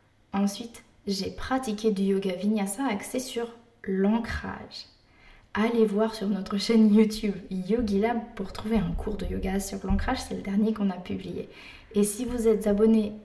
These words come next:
à Yogi Lab, ou si vous êtes des utilisateurs de Yogi Lab, vous pouvez trouver quatre cours sur le thème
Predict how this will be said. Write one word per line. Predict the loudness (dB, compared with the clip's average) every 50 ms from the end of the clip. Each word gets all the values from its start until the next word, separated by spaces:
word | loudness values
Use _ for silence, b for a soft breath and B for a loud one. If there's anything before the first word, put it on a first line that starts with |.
| -16 -12
à | -6 -6 -4
Yogi | -4 -4 -4 -2 -2 0
Lab, | 0 0 0 0 -2 -4 -4 -10 -16 -20 _ -8
ou | -8
si | -4 -4 -4
vous | -4 -2
êtes | -4 -6 -6
des | -6 -6 -4 -2
utilisateurs | -2 -4 -4 -6 -8 -8 -8 -8 -8 -10 -10 -10 -12 -4 0
de | 2 2
Yogi | 2 2 0 -2 -2
Lab, | -4 -4 -6
vous | -6 -6 -6 -6
pouvez | -4 -2 -2 0 -2 -2
trouver | -2 -4 -4 -4 -4 -6 B B B B B B B B B _ _
quatre | -6 -6 -4 -4 -4 -4 -4
cours | -4 -4 -2 -4 -4 -4 -6 -8
sur | -12 -12 -10 -6 -4
le | -4 -4 -4
thème | -6 -4 -2 -2 0 -2